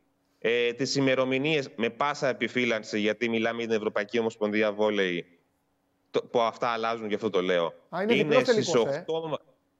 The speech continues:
Speaker 1: διπλός είναι,
Speaker 2: Ναι,
Speaker 1: διπλός,
Speaker 2: γιατί
Speaker 1: ναι.
Speaker 2: είπες,
Speaker 1: Και
Speaker 2: είπες
Speaker 1: αυτό
Speaker 2: τις
Speaker 1: μπορεί να
Speaker 2: ημερομηνίες.
Speaker 1: έχει, ναι, ναι, ναι.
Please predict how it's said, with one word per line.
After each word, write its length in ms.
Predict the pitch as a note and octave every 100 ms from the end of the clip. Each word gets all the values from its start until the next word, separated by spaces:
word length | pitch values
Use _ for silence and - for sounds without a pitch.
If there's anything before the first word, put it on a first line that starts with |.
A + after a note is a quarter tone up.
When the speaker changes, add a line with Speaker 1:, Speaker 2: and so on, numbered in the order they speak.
| _ _ -
Speaker 1:
διπλός 520 | F#2+ - A#2+ A2+ -
είναι, 100 | D#2+
Speaker 2:
Ναι, 40 | E2+
Speaker 1:
διπλός, 260 | F2+ F#2 -
Speaker 2:
γιατί 80 |
Speaker 1:
ναι. 60 | G2
Speaker 2:
είπες, 140 | E3+ -
Speaker 1:
Και 320 | - _ C#3
Speaker 2:
είπες 20 |
Speaker 1:
αυτό 180 | D#3+ F3
Speaker 2:
τις 100 | F3
Speaker 1:
μπορεί 140 | E3+
να 100 | E3+
Speaker 2:
ημερομηνίες. 280 | E3+ E3 D#3+
Speaker 1:
έχει, 160 | B2+ A#2+ _ _ _ _ _ _ -
ναι, 300 | A#2+ A#2 G2+
ναι, 180 | G2 G2
ναι. 200 | F#2+